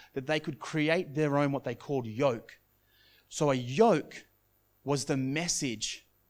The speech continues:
that that particular disciple carried, that particular rabbi carried.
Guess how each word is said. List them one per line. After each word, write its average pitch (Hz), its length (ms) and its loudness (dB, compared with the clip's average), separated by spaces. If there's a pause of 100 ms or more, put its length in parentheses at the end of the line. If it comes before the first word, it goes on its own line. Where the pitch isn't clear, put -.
(260)
that 135 280 2
that 139 240 -2
particular 143 560 -2
disciple 123 560 -2
carried, 123 300 -2
that - 80 -2
particular 131 400 -4
rabbi 123 520 0
carried. 117 540 -2